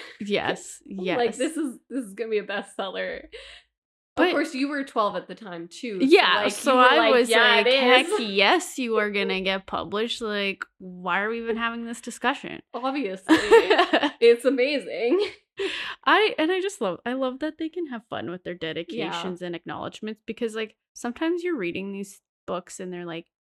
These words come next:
Speaker 2: so intense and, like, you know, they
Speaker 1: Yeah.
Speaker 2: have to go to these, like, different parts of themselves to
Speaker 1: Mm-hmm.
Speaker 2: write it.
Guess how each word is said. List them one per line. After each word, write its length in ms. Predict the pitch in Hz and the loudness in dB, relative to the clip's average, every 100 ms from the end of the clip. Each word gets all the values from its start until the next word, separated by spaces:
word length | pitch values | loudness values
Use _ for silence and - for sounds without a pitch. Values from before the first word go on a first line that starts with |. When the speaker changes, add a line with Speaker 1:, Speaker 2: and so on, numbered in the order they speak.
| _ _ | _ _
Speaker 2:
so 340 | - - 190 196 | -12 -6 -4 -4
intense 640 | 220 - 180 190 - - - | -8 -8 -8 -8 -12 -14 -10
and, 120 | 196 | -8
like, 220 | 175 175 | -8 -8
you 100 | 190 | -8
know, 140 | 233 220 | -4 0
they 60 | 208 | 0
Speaker 1:
Yeah. 40 | |
Speaker 2:
have 160 | 214 214 | -2 -4
to 100 | 240 | -6
go 140 | 196 | -6
to 100 | 196 | -6
these, 200 | 190 196 | -8 -8
like, 240 | 196 185 _ _ _ _ _ _ _ - 202 | -8 -8 _ _ _ _ _ _ _ -20 -2
different 340 | 214 214 202 - | -2 -2 -6 -4
parts 320 | 196 202 - | -6 -6 -10
of 100 | 180 | -8
themselves 520 | 175 180 185 180 - | -8 -8 -8 -8 -8
to 60 | 269 | -8
Speaker 1:
Mm-hmm. 520 | 185 247 302 254 190 | -4 -2 -2 -2 -4
Speaker 2:
write 240 | 185 156 190 | -4 -4 -4
it. 240 | 277 | -6